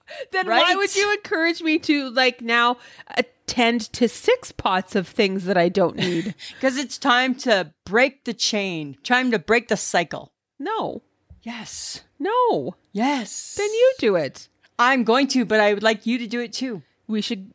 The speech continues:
Speaker 1: then Michelle should do it as well.
Speaker 2: She's not, fine. Well, I'll get three kits. I will get three kits.
Speaker 1: <laughs>
Speaker 2: She was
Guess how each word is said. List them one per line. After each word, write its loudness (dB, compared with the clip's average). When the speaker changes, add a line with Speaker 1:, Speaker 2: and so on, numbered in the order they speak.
Speaker 1:
then -4
Michelle 2
should -4
do 2
it 4
as 0
well. 4
Speaker 2:
She's -6
not, -6
fine. 2
Well, -4
I'll 4
get 2
three 0
kits. 2
I 0
will 2
get 0
three -2
kits. -4
Speaker 1:
<laughs> 0
Speaker 2:
She 0
was 0